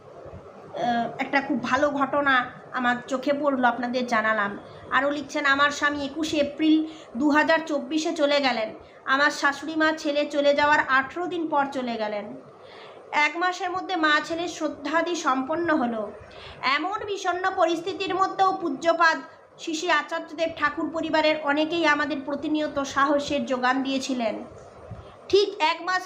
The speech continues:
পর বাইশে মে আমার বড় বৌমা পুত্র সন্তানের জন্ম দেয়। কিছু আনন্দ ফিরে এলো। ঠাকুর বাড়িতে নামকরণের প্রার্থনা করালে নবজাতক শিশুর নামকরণ হলো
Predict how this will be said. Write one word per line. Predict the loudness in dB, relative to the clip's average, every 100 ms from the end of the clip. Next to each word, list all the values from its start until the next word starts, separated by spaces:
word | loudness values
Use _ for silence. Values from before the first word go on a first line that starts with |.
| 2
পর | 4 4
বাইশে | 4 2 2 -2 -4
মে | 0
আমার | 2 4 4
বড় | 6 4 4
বৌমা | 0 2 2
পুত্র | 2 -4 -6 -6
সন্তানের | -2 -2 0 0 0 0
জন্ম | 0 2 2 2
দেয়। | 2 0 -2 -8 -18 -20 -20 -20 -8
কিছু | -2 2 4
আনন্দ | 4 2 -2 -2
ফিরে | -2 -2 0
এলো। | 2 2 0 -4 -8 -18 -20 -10
ঠাকুর | -2 -2 -2 -2
বাড়িতে | -2 -2 0
নামকরণের | 2 2 2 2 2 2
প্রার্থনা | 2 4 2 -2 -4 -2
করালে | 4 4 4
নবজাতক | 4 2 2 2 2 0 -6
শিশুর | -4 -2 -2 2
নামকরণ | 4 2 2 -2 0 -2 -2
হলো | 2 4